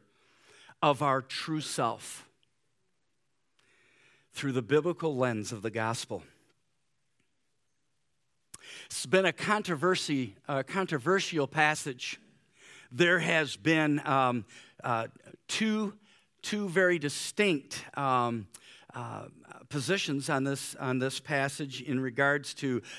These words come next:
commentators or scholars. Um, and even my own mentor and myself, uh, disagreed on this passage. The, t-,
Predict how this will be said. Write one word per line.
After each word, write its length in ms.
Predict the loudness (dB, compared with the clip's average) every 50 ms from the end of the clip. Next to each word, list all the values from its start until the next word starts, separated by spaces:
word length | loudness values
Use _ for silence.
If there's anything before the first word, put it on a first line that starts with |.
| -18 -14 -8
commentators 840 | -2 0 0 2 0 -2 0 0 2 2 2 2 2 0 0 -2 -4
or 380 | -4 0 2 4 4 4 2
scholars. 800 | 0 -4 -4 0 4 4 4 6 4 2 2 0 -2 -6 -10 -14 -16 -20 -20 -20 -20 -20 -18 -12 -6
Um, 420 | -4 -2 0 0 -2 -2 -4 -8 -10 _ -20 -20 -20 -20 -20 -12 _
and 320 | 0 2 2 2 2 0
even 400 | 0 2 2 4 4 4 4 4
my 240 | 4 4 4 4 2
own 300 | 2 2 2 4 4 4
mentor 500 | 4 4 2 0 -2 -2 -2 0 0 2
and 140 | 0 2 2
myself, 600 | 0 0 0 0 0 2 2 2 0 -2 -8 -12 -10
uh, 180 | -6 -6 -6 -4
disagreed 720 | -2 0 0 0 0 -4 -6 -6 -4 -2 0 2 2 0
on 260 | 0 -2 -2 -2 -2 -2
this 240 | -4 -6 -6 -6
passage. 580 | -6 -4 -2 0 0 -2 -2 -6 -10 -10 -12 -4
The, 100 | -4 -4 -4
t-, 100 | -4